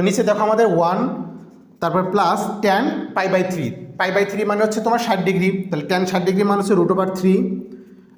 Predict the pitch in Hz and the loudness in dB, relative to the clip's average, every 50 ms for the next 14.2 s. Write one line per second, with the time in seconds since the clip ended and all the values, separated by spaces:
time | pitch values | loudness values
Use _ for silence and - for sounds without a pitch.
0 | _ - 135 139 135 160 - 190 190 196 202 196 240 226 196 - 202 190 214 214 | _ -4 -2 -2 -2 -2 0 0 2 2 2 2 2 0 0 2 0 2 2 2
1 | 202 196 185 170 180 175 175 - 185 180 185 180 - - - - - 156 160 156 | 0 0 2 2 2 2 2 2 2 2 2 0 -2 -6 -6 -6 -4 -2 0 0
2 | 165 156 208 185 190 190 185 180 170 185 247 - - 175 165 170 175 190 214 202 | 0 0 2 2 2 2 2 0 0 0 0 0 0 0 2 2 2 2 2 2
3 | 208 196 202 185 165 165 160 165 170 185 190 175 170 180 180 180 226 302 339 - | 2 2 2 2 2 2 2 2 2 2 2 2 2 2 2 2 2 0 0 -4
4 | - - - - - - - 123 104 92 - - - - - - - - - 113 | -6 -8 -12 -12 -12 -10 -8 -8 -8 -8 -10 -14 -16 -16 -10 -6 -6 -6 -6 -6
5 | - - - - - - - - - _ _ - - 208 208 226 233 180 208 - | -10 -12 -16 -20 -20 -20 -20 -20 -20 _ _ -4 -4 -2 2 4 4 4 4 2
6 | - - 165 170 180 185 165 190 190 190 196 - - 175 196 202 202 196 196 190 | 2 0 0 0 0 2 2 2 2 0 0 0 0 0 0 2 0 2 2 0
7 | 180 - 185 160 151 147 143 147 202 311 - - - - - - - - - - | 0 0 0 0 0 0 2 2 2 2 0 -2 -4 -6 -10 -12 -14 -18 -20 -20
8 | - - - _ _ - _ - _ - 170 160 160 151 165 190 247 - - - | -20 -20 -20 _ _ -20 _ -12 _ -2 0 0 2 2 2 2 2 2 0 -2
9 | - - 185 170 175 220 247 - - - - - - - - - - - - - | -2 0 0 2 2 0 0 0 -2 -6 -6 -8 -12 -16 -18 -20 -20 -12 -4 -2
10 | - 180 180 156 180 208 220 - - - 151 117 104 - - 139 156 - - 202 | -2 0 0 0 0 0 0 -2 -4 -4 -4 -4 -4 -6 -8 -8 -6 -2 0 2
11 | 208 - - 208 214 202 202 190 208 202 190 - 196 185 190 190 190 190 190 196 | 2 2 2 0 0 0 2 2 2 2 2 0 0 0 2 2 2 2 2 0
12 | 190 - 190 - - 202 190 185 190 190 180 170 170 165 165 - 156 143 165 202 | 0 0 -2 -2 0 0 0 0 0 -2 -2 -2 -2 -2 -2 -2 -2 -2 -2 -4
13 | - - - - - - - - - - 180 185 - 214 214 214 214 220 208 190 | -4 -6 -10 -14 -16 -20 -16 -8 -4 -4 -2 0 2 2 2 2 2 0 0 2
14 | 208 202 202 | 0 2 2